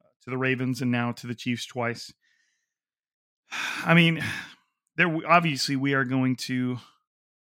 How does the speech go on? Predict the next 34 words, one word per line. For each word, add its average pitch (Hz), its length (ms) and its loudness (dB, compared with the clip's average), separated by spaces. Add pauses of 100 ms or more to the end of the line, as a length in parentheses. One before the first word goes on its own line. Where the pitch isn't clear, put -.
(640)
look 156 160 -6
at 156 120 -2
this 139 160 -2
game 143 320 4
in 135 80 4
great 135 400 -2
detail, 123 560 -4 (280)
both 123 200 -4
in 131 120 0
this 131 240 -2
episode 127 600 -4
and 131 240 -2
episodes 127 500 -8
to - 100 -14
follow. 117 520 -6 (1000)
I'm 139 140 -2
assuming 143 400 0
the 139 80 0
next 135 300 -2
episode 123 460 0
will 120 120 -2
be 120 280 2
just 117 280 -6
kind 123 160 -2
of 110 80 -6
breaking 123 320 -2
down 123 180 0
the 120 160 -2
aftermath 120 640 -6
on, 120 200 -8
to 131 160 -6
a - 20 -4
different 123 320 -8
level. 120 380 -6